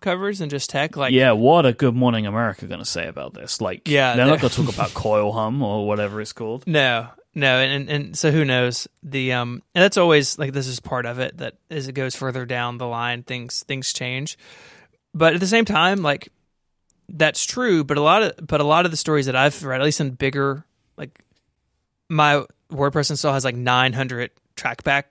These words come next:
Speaker 1: deals right now. It's all from, like, little WordPress sites that just are scraping content. But the big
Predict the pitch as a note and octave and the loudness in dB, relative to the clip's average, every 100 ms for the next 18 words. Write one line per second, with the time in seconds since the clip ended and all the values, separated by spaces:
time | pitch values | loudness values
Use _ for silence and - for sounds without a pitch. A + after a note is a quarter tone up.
0 | _ E3 D#3 D#3 D#3+ D#3 D#3+ D#3+ C#3+ C3+ | _ -2 0 2 0 0 2 2 2 0
1 | B2+ A#2+ C3 B2 B2 A#2 C3 - C#3 - | 0 -4 -4 -4 -4 -6 -4 -2 -4 -4
2 | - - G2+ A#2 - - C#3 A2+ _ _ | -8 -8 -10 -8 -8 -8 -12 -16 _ _
3 | _ _ - - C3+ C3 C3 B2+ D#3+ D#3 | _ _ -10 -4 -4 -4 -8 -8 -8 -10
4 | - - - - D#3 D3+ C3 F3 G#3+ F#3 | -12 -20 -12 -2 2 2 2 4 4 4